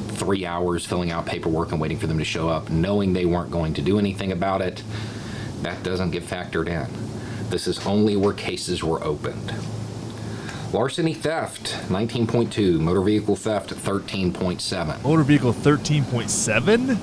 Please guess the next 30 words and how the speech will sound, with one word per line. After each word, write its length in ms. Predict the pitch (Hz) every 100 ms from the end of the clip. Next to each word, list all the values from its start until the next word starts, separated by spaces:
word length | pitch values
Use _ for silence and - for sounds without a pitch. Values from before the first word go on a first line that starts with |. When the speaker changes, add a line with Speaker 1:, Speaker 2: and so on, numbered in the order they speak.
| - - -
Speaker 1:
If 160 | 104 95
this 120 | 120
Speaker 2:
What? 140 | 180
Speaker 1:
was 120 | 107 87
grade 340 | 104 156 170
school 480 | - 123 107 120 131 113
and 160 | 104 98
this 160 | 117
was 140 | 117 107
your 100 | 113
report 480 | 113 101 151 175 -
card, 400 | 120 113 107 -
I 120 | 151
would 140 | 175 160
imagine 680 | 120 113 170 147 120 117 113 - 104
your 160 | 120
parents 460 | 156 - 170 156 143
would 120 | 143
be 80 | 143
pretty 360 | - - 165 160
upset 420 | 139 - 147 -
with 120 | 101
you. 200 | 82 73 - - - -
Speaker 2:
I 40 |
think 140 | 139 143
so. 240 | 160 135 - - - - - -
Speaker 1:
This 300 | 107 120 -
is 200 | - 131
not 240 | 101 85 85 -
effective. 720 | 90 - 139 - 80 -